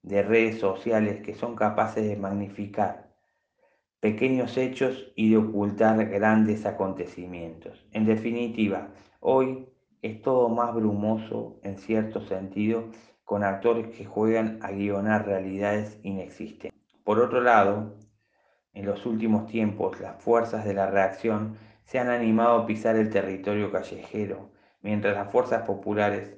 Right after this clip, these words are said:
han sido más discretas en su utilización. Ni hablar de estos tiempos de minorías crispadas y fogoneadas a manifestarse públicamente en defensa de privilegios.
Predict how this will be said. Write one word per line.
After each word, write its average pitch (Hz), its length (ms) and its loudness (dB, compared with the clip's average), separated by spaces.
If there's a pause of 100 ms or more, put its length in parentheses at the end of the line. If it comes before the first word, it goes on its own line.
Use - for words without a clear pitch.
han 110 240 -2
sido 98 340 -2
más 107 260 0
discretas 101 680 -6
en 95 160 -10
su 95 120 -10
utilización. 87 920 -14 (540)
Ni 107 160 0
hablar 110 440 6
de 110 120 4
estos 110 260 -2
tiempos 104 600 2 (140)
de 92 180 -4
minorías 95 680 -4
crispadas 107 680 0
y - 60 -12
fogoneadas 98 840 -2 (400)
a 101 120 0
manifestarse 104 840 0
públicamente 104 1120 -2
en 98 100 -6
defensa 98 540 -4
de 92 80 -4
privilegios. 82 920 -10